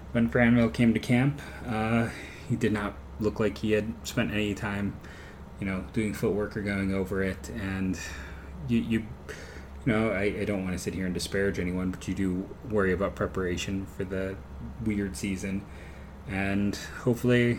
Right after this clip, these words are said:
uh, he'll start to turn it around. But, you know, Mercado was always gonna be streaky. Left field was always gonna be weird, um, with Luplow being hurt as he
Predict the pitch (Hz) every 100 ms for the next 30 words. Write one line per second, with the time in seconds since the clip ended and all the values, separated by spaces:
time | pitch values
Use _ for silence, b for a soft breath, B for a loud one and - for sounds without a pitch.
0 | - 113 101 98 98 92 117 104 - -
1 | - 110 - - 113 101 98 104 104 95
2 | 101 - B B B B 127 120 120 120
3 | 120 123 113 110 107 110 98 95 - 98
4 | 110 101 101 101 101 - 107 104 101 95
5 | 95 98 98 98 95 98 95 - B B
6 | B - 104 104 98 98 101 - - -
7 | 98 92 92 92 92 90 107 98 92 101
8 | 95 92 90 101 95 98 85 78 - 107
9 | 104 - 107 98 107 101 98